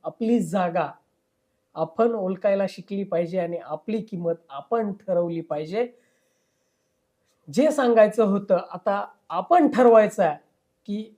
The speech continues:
दगड तोच आहे, मग दोनशे रुपयाचा व्हायचा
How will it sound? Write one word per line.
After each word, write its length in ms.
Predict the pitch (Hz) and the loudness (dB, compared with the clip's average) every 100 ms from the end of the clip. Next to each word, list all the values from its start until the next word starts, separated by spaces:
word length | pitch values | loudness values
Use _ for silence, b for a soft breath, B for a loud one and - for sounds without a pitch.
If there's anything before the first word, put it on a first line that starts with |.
| _ | _
दगड 440 | 170 165 190 220 262 | -4 2 4 4 4
तोच 400 | 262 330 370 - | 4 2 4 4
आहे, 200 | 233 151 - _ _ _ _ _ _ - | 4 2 -10 _ _ _ _ _ _ -8
मग 240 | 170 170 160 | -6 -6 -6
दोनशे 420 | 156 180 180 254 | -4 -2 6 6
रुपयाचा 400 | 254 269 269 311 | 8 4 2 4
व्हायचा 480 | 262 247 247 240 | 4 2 2 2